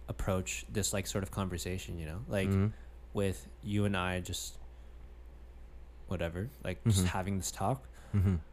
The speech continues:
Speaker 1: So, like, a question I just had on my mind was, in the entire time we've known each other,
Speaker 2: Yeah.
Speaker 1: has there ever been, like, a moment or an instance
Speaker 2: Mm-hmm.
Speaker 1: where I did something to you
Speaker 2: Mm-hmm.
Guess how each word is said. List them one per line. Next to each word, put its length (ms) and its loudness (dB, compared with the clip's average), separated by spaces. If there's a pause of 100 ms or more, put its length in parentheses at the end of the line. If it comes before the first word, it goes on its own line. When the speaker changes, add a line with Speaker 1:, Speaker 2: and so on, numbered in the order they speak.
(180)
Speaker 1:
So, 120 2
like, 100 8
a 80 6
question 540 4
I 160 6
just 160 4
had 360 4
on 180 2
my 260 6
mind 640 2
was, 680 0 (720)
in 280 6
the 160 6
entire 380 6
time 280 4
we've 180 4
known 240 6
each 200 2
other, 280 -2 (220)
Speaker 2:
Yeah. 240 6 (460)
Speaker 1:
has 140 0
there 100 8
ever 140 6
been, 220 6
like, 140 4
a 80 4
moment 480 0 (640)
or 220 2
an 80 0
instance 760 0 (260)
Speaker 2:
Mm-hmm. 300 6
Speaker 1:
where 640 6 (840)
I 120 4
did 400 2
something 480 0
to 160 -6
you 340 4 (280)
Speaker 2:
Mm-hmm. 240 8